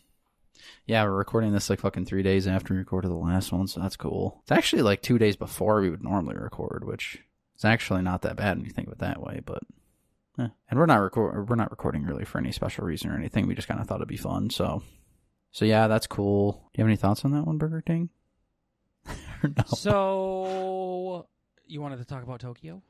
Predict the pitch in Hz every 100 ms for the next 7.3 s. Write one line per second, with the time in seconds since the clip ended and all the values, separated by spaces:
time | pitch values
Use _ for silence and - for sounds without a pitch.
0 | _ - 143 113 92 95 131 175 - _
1 | _ - 143 135 - - - - - -
2 | - - - - 131 117 101 95 92 -
3 | - - - - _ - - 120 117 113
4 | 107 104 104 104 104 107 107 _ _ _
5 | _ - 107 98 95 90 - 107 98 95
6 | - 101 101 95 92 - _ - 107 92
7 | 95 -